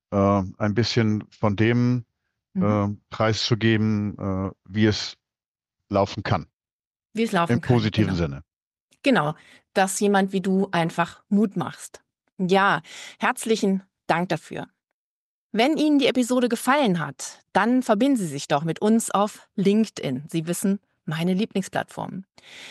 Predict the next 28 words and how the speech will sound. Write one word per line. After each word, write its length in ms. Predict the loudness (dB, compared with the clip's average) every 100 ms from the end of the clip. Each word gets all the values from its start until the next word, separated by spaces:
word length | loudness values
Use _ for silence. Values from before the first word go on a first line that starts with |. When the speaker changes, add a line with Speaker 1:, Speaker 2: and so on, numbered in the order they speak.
| -4
Speaker 2:
In 140 | 2
den 120 | 2 4
Shownotes 400 | 2 4 2 2
verlinke 340 | 2 2 2
ich 100 | -2
natürlich 500 | -2 -4 -2 -2 -2
auch 320 | 0 2 0 -4 _ _
zum 160 | -2 -2
Profil 560 | 0 -4 2 2 2 -2
von 240 | -6 -6
Thomas 320 | -6 -8 -6
Arndt. 380 | -6 -6 -12 -20 _ _ _ _ _ _ _ _
Mein 260 | 0 2 4
Name 240 | 4 4
ist 140 | 2 0
Martina 320 | -2 -2 -4
Frahn 400 | 0 0 4 2
und 240 | 2 0
ich 180 | -2 -4
unterstütze 460 | -2 -2 0 0 2
erfahrene 480 | 2 2 0 2 -2
Führungskräfte 720 | 0 0 0 0 0 0 -2
fünfzig 480 | 0 -2 -2 -6 0
plus 300 | 0 0 -6 -16 -20 -20 _
von 180 | 0 2
Herzen 440 | 4 2 2 2
bei 100 | 2 2
ihrem 420 | 2 4 2